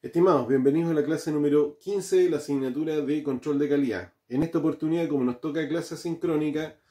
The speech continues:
los voy a dejar con, eh, un material en video que grabé el año pasado para esta misma asignatura y donde profundizo sobre el caso que les mencioné anteriormente en la sesión de Teams del día lunes.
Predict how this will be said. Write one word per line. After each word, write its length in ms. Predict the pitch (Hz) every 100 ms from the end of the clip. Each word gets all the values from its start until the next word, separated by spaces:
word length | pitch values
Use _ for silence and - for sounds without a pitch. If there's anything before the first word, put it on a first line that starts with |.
| _ _ -
los 160 | 127
voy 200 | 135 151
a 60 | 147
dejar 480 | 135 151 151 151 -
con, 440 | 147 147 147 - _
eh, 460 | - 120 113 110 110
un 240 | 147 147 147
material 540 | 135 131 156 156 175
en 160 | 123 120
video 440 | 131 143 139 143
que 140 | 139 127
grabé 280 | 120 120
el 80 | 127
año 180 | 131 127
pasado 540 | 127 - 143 160 - -
para 160 | 123
esta 220 | 120 123
misma 240 | 120 131 135
asignatura 720 | 131 143 143 147 175 - - _ _ -
y 60 | 139
donde 220 | 165 165
profundizo 760 | - - 170 202 180 196 190 143
sobre 420 | 165 160 156 143
el 160 | 131
caso 460 | - 165 - 165 151
que 120 | 151
les 120 | 139
mencioné 560 | 131 131 123 135 139 143
anteriormente 1040 | 147 127 135 131 135 135 139 143 147 139 120
en 100 | 120
la 80 |
sesión 380 | 120 117 139 135
de 380 | 135 135 135 _ _ _ _ _ _
Teams 380 | 143 143 139 135
del 180 | 123 123
día 420 | 135 139 139 135
lunes. 500 | 135 117 95 92 _